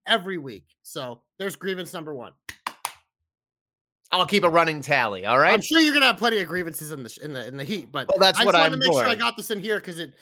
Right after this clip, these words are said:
Speaker 1: it dawned on me. I saw that yesterday and it made me upset because let the girl cook! She's one of the
Speaker 2: Yeah.
Speaker 1: best things you got going.
Speaker 2: Speaking of cooking, who's cooking better than Gunther and The Miz? Can I just
Speaker 1: Mm.
Speaker 2: say that? Jesus Christ. Like,
Speaker 1: Mm.
Speaker 2: I didn't think they were gonna outdo their Survivor Series match,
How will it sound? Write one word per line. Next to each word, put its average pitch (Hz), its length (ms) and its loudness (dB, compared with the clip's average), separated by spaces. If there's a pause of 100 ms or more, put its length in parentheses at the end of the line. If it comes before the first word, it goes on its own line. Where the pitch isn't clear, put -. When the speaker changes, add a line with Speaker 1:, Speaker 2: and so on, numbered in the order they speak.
(180)
Speaker 1:
it 175 160 -12
dawned 214 280 0
on 147 100 -6
me. 131 120 -8
I 117 40 -6
saw 190 240 -4
that 160 100 -6
yesterday 135 360 -10
and 120 100 -12
it 135 40 -12
made 226 140 -8
me 269 120 -8
upset - 340 -6
because - 340 -10 (220)
let - 160 0
the 427 80 -2
girl 427 200 0
cook! 494 420 2 (100)
She's - 160 -8
one 480 120 0
of 453 40 -2
the 480 60 0
Speaker 2:
Yeah. 508 100 2
Speaker 1:
best 466 100 -4
things 440 160 -4
you 415 80 -2
got 370 200 0
going. 190 320 -2 (220)
Speaker 2:
Speaking 381 460 4
of 165 120 2
cooking, 151 580 0 (160)
who's 359 260 4
cooking 269 420 0
better 208 260 4
than 165 240 -4
Gunther 202 420 2
and 160 100 0
The 147 60 -6
Miz? 139 400 -2
Can 294 140 6
I 359 100 6
just 247 240 -4
Speaker 1:
Mm. - 20 -6
Speaker 2:
say 285 180 4
that? 294 280 2
Jesus 233 380 -6
Christ. 208 340 0
Like, 359 140 2
Speaker 1:
Mm. 208 420 -2
Speaker 2:
I 320 140 4
didn't 285 280 0
think 233 240 2
they 202 120 4
were 180 100 6
gonna 160 260 0
outdo 226 380 -2
their 190 160 -4
Survivor 151 520 0
Series 113 420 -10
match, 98 420 -14